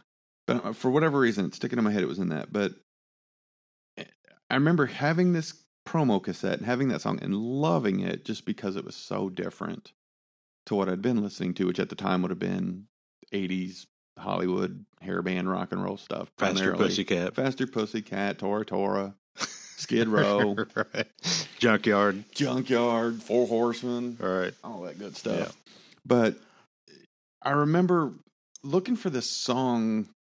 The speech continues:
Speaker 1: a little while later, trying to find it on C D or something, and not being able to find it. And I think the rumor was there was some licensing thing.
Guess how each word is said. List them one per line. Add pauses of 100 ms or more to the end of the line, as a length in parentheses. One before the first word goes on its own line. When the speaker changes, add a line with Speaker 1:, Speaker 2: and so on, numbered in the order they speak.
(100)
Speaker 1:
a
little
while
later,
trying
to
find
it
on
C
D
or
something,
and
not
being
able
to
find
it.
And
I
think
the
rumor
was (400)
there
was
some
licensing
thing.